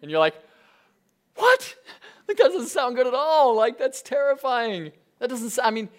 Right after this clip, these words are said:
and then they're like, "Well, but the alternative is this." And you're like, "Okay, I'll choose heaven, right? It's a little better." And, and I had this distorted view of heaven, and, and I just didn't get it. Let me read for you what John saw in Revelation twenty-one,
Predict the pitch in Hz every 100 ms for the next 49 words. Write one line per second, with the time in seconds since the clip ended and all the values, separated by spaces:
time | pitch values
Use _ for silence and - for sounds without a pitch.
0 | _ _ - 214 214 208 196 220 214 185
1 | 214 233 220 262 285 208 175 165 156 202
2 | 160 131 156 156 156 247 277 254 196 233
3 | 214 233 240 185 135 170 220 226 214 214
4 | 196 220 220 123 - _ _ _ _ _
5 | _ _ _ _ 208 208 220 208 233 208
6 | 208 196 185 - 226 240 254 202 180 233
7 | 226 180 190 220 220 208 190 190 202 196
8 | 196 190 214 226 208 175 214 208 160 -
9 | - _ _ _ _ _ _ _ _ _
10 | _ _ _ _ - 175 175 185 185 175
11 | 160 143 143 139 151 160 156 - 120 120
12 | 127 143 139 135 139 123 147 135 127 123
13 | 110